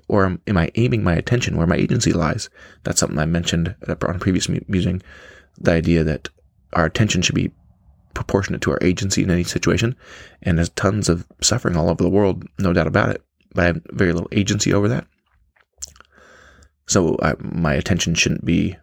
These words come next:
very high towards that, whereas the cleanliness of my house and my kids' well-being, I have, um, a huge amount of agency in, over, and so my attention should be very high on that, and maybe a little less, a little bit less so in the community events type of deal.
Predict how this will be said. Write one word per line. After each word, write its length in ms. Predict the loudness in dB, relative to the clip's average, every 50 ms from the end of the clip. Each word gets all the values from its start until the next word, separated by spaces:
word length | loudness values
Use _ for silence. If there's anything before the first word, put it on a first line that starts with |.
| _ -2
very 320 | 0 0 2 2 0 0
high 280 | -2 -2 -2 -2 -2 -4
towards 300 | -2 -2 -2 0 0 0
that, 160 | -2 -2 -4 -2
whereas 480 | -2 0 2 2 2 2 0 0 -2 -4 -12 _ _ _ _
the 80 | -10 -8
cleanliness 460 | -2 -2 0 0 0 0 0 0 0
of 60 | 0
my 80 | 0 0
house 300 | 0 0 0 0 -2 -4
and 100 | -6 -6
my 100 | -6 -2
kids' 240 | -2 0 0 2
well-being, 540 | 2 2 2 2 2 2 2 2 2 0 -2 -6 _ _ _ _ _ _ _ _ _ _
I 80 | -6 -6
have, 120 | -6 -6 -8 _ -8 -6
um, 280 | -4 -2 -2 -4 -6 -8
a 80 | -12 -14
huge 300 | -6 0 0 2 2 2
amount 140 | 2 2 2
of 60 | 2
agency 360 | 2 0 0 0 2 2 2
in, 80 | 0 0
over, 300 | 0 -2 -2 -2 -2 -4 -6 -14 -20 -20 -10 -6
and 100 | -6 -4
so 120 | -2 -2 -2
my 180 | -2 -4 -4
attention 340 | -6 -6 -6 -6 -6 -6 -4
should 140 | -4 -4 -4
be 180 | -6 -8 -10 -8 _
very 360 | -6 0 2 2 4 4 2
high 200 | 0 -2 -2 -4
on 120 | -4 -4 -2
that, 200 | -4 -4 -4 -6 _ _ -20 -20 -20 -20 -20 -20 -20 _ _ _ -2
and 160 | 0 0 2
maybe 160 | 2 2 2
a 60 | 2
little 320 | 2 0 -2 -2 -4 -6 _ _ _ _
less, 460 | -2 0 0 2 2 0 -2 -2 -4 -6
a 40 | -2
little 200 | 0 2 2 2
bit 100 | 0 0
less 180 | -2 0 0 2
so 120 | 0 0
in 80 | 0 -2
the 60 | -6
community 440 | -6 -4 -4 -2 -2 -2 -4 -4 -4
events 360 | -4 -4 -4 -4 -4 -4 -6
type 160 | -8 -8 -4
of 40 | -2
deal. 180 | -2 -2 -2